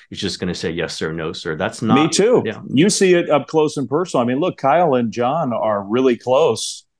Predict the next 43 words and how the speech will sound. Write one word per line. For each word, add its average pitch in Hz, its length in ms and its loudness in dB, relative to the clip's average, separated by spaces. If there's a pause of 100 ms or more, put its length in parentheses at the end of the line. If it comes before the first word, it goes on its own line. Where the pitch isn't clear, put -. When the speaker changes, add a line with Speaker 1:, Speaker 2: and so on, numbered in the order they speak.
(260)
Speaker 2:
and 107 160 -4
they're 120 140 4
buddies, 131 520 2
and, 110 340 -2
and 107 180 -6
John, 120 600 4
you 120 100 2
know, 101 200 4
th-, 110 180 0
they're, 117 260 4
they're 117 180 4
tied 120 360 2
at 104 80 -2
the 101 140 0
hip, 170 220 2 (100)
but 113 140 2 (100)
they're 165 160 4
not 214 240 2
in 120 100 0
agreement 104 460 -6
on 92 160 -2
everything. 104 600 -2 (300)
Speaker 1:
No. 120 60 -6
Speaker 2:
Not 127 220 4
at 127 100 6
all. 139 380 4 (440)
Speaker 1:
No. 101 60 0
Speaker 2:
Uh, 104 320 2
so, 117 260 2
I 110 140 2
mean, 131 140 -2
I 117 100 2
think 127 240 -6
that's 113 320 2
a, 107 140 2 (340)
to 123 100 2
me, 139 180 6
that's 117 360 2
served 113 260 2
the 98 80 2
forty-niners 110 600 2
very 95 220 0
well. 95 360 2